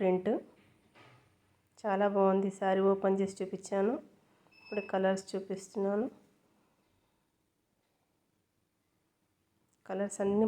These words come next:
బాగానే ఉన్నవి, ఒకదానికి కూడా సంబంధమే లేకుండా కలర్ఫుల్ ఉన్నవి.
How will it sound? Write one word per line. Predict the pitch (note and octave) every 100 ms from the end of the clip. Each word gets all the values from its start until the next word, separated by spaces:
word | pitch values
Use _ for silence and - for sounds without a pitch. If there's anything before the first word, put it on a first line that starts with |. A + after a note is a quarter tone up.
| G#3
బాగానే | G3+ G3 F#3+ F#3
ఉన్నవి, | F3+ F#3+ G#3+ D#4 - - - _ _ _ _ _ _ _ _ -
ఒకదానికి | F#3+ F#3+ G3 G3
కూడా | G3 -
సంబంధమే | F#3 F#3+ F#3+ F#3+ F#3 F#3
లేకుండా | F#3 F#3+ F#3+ B3+ - _ _ -
కలర్ఫుల్ | F#3+ F#3+ G3 - F#3+ G#3
ఉన్నవి. | G3+ F#3+ G3